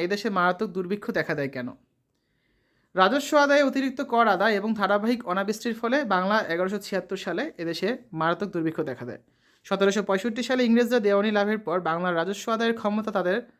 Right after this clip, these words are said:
হাতে চলে যায়। রাজস্ব আদায়ের দায়িত্ব পেয়ে ইংরেজরা প্রজাদের উপর অতিরিক্ত ক-, করের বোঝা চাপিয়ে দেয় এবং কর আদায়ে প্রচণ্ড চাপ সৃষ্টি করে।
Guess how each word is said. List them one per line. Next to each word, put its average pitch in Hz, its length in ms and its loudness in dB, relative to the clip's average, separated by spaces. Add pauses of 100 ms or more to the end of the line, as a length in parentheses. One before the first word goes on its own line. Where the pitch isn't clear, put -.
(180)
হাতে 180 200 -4
চলে 127 300 -6
যায়। 73 140 -14 (500)
রাজস্ব 190 400 4
আদায়ের 277 260 4
দায়িত্ব 220 240 0 (100)
পেয়ে 220 180 2
ইংরেজরা 202 380 -2 (580)
প্রজাদের 247 420 4
উপর 277 220 -2
অতিরিক্ত 247 400 -2
ক-, 247 400 -4
করের 233 220 2
বোঝা 233 260 -2
চাপিয়ে 156 300 -4
দেয় 208 180 -2
এবং 220 100 -4 (120)
কর 185 160 0
আদায়ে 214 240 0
প্রচণ্ড 180 320 -6 (120)
চাপ 190 220 -2
সৃষ্টি 151 260 -12
করে। 107 220 -14